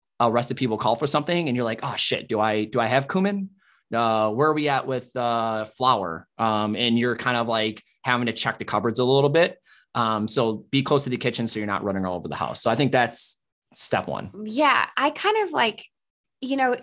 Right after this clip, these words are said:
Speaker 2: and just taking a look at the week and wondering, you know, I go grocery shopping on Fridays, and I actually typically like to sit down on Wednesday mornings and, uh, make my grocery list for the week. So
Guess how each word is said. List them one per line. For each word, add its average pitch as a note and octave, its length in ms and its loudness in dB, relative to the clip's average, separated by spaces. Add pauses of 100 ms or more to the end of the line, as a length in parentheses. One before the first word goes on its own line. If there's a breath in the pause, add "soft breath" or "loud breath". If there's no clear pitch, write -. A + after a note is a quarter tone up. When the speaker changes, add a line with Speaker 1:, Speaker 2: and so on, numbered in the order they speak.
(300)
Speaker 2:
and B3+ 140 2
just C4+ 260 -2
taking C#4 320 -2
a B3 40 -2
look G#3 200 -2
at A#3+ 140 -8
the G3+ 100 -4
week G#3 240 -6
and G3 160 2
wondering, G3 360 0
you F#3 60 0
know, F3 220 0 (400 loud breath)
I A3+ 100 2
go B3+ 140 4
grocery G#3 280 -4
shopping F3+ 360 -4
on F3 80 -8
Fridays, - 680 -10 (120)
and F3+ 600 0 (200)
I A3+ 180 2
actually B3+ 300 -6
typically F#3+ 480 -6
like F#3+ 180 -8
to F#3+ 100 -8
sit F#3+ 240 -6
down F3 400 -2
on E3+ 540 -6
Wednesday F3+ 440 -6
mornings F#3+ 680 -4 (500 loud breath)
and, F3+ 720 2
uh, E3+ 240 0
make F3 220 -6
my E3+ 100 -4
grocery D#3+ 340 -8
list - 360 -12
for F3+ 120 -10
the - 100 -12
week. - 320 -12
So F3+ 320 -2